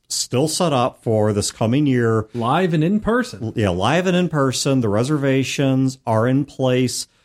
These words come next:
Speaker 1: for June of twenty twenty-two, specifically the sixteenth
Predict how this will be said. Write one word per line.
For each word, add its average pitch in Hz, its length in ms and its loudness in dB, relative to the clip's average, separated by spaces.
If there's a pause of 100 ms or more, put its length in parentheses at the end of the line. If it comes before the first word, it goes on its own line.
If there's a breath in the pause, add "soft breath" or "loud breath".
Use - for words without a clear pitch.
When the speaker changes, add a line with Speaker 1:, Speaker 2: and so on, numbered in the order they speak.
(220)
Speaker 1:
for 104 680 0 (140)
June 139 680 0
of 127 140 -6
twenty 147 300 0
twenty-two, 131 840 0 (300 soft breath)
specifically 117 1120 0
the 98 160 0
sixteenth 156 840 -2